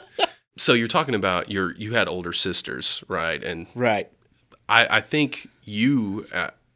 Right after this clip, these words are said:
Speaker 1: are at an advantage because they, you, you didn't get to see them grow up,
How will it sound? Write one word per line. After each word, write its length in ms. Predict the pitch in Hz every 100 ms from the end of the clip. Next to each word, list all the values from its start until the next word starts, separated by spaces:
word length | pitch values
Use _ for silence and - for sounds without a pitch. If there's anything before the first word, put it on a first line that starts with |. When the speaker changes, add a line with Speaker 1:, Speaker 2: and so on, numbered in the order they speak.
| -
Speaker 1:
are 140 | 98
at 140 | 92 92
an 100 | 87
advantage 540 | 87 101 120 98 -
because 320 | 95 - 90
they, 640 | 95 98 113 120 104 98 98 - - - _ _ _ _ - _
you, 140 | 113
you 160 | 135 143
didn't 180 | 160 131
get 100 | 117
to 80 |
see 140 | 107 117
them 140 | 110
grow 240 | 95 87 87
up, 260 | 107 -